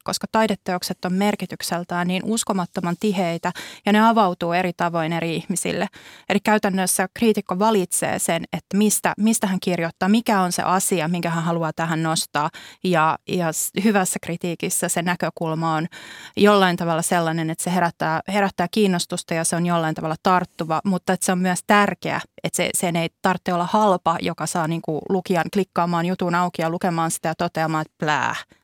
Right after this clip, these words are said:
tää oli taas tällaista." Sitten toinen, ö, tärkeä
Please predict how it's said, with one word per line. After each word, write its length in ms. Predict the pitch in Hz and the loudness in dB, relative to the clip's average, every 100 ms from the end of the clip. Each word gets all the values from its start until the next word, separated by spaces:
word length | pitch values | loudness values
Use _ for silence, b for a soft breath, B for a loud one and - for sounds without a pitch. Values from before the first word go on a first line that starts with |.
| _ | _
tää 160 | 165 160 | 0 0
oli 120 | 156 | 0
taas 260 | 156 156 | -4 -2
tällaista." 480 | - 156 147 - - - B B B B B B B B - | 0 0 0 -2 -4 -6 B B B B B B B B -2
Sitten 480 | 254 233 - 196 - _ _ | 0 0 2 0 0 _ _
toinen, 440 | - 220 185 180 170 - _ _ _ 202 | 2 4 4 2 -2 -6 _ _ _ -2
ö, 40 | 196 180 - - | 0 -2 -2 4
tärkeä 540 | 214 190 - 180 | 4 4 2 0